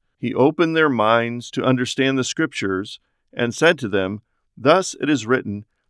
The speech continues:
that the Christ should suffer and on the third day rise from the dead, and that repentance and forgiveness of sins should be proclaimed in his name to all nations,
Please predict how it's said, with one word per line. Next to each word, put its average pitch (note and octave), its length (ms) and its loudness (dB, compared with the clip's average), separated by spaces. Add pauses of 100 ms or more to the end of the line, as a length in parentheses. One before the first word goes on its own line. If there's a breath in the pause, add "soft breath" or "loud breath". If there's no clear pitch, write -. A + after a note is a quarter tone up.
(100)
that B2 160 0
the C3+ 100 -6
Christ D#3 640 -2
should - 280 -8
suffer D#3+ 600 -2 (140)
and A2 360 -6 (140)
on C3 260 4
the A#2+ 100 2
third D#3 420 -2
day C#3 340 2
rise C#3+ 600 4
from A#2 200 -6
the A2 80 -6
dead, C3+ 480 0 (200)
and B2+ 160 4
that C#3 120 6
repentance D3+ 560 0
and D3 140 -2
forgiveness C#3+ 520 0
of C3 120 -2
sins A#2+ 580 -2
should D3+ 280 -2
be C#3+ 100 4
proclaimed D3 640 -2
in C#3+ 120 0
his B2 260 -2
name C3 340 0
to - 220 -6
all C3 320 2
nations, A#2+ 640 -4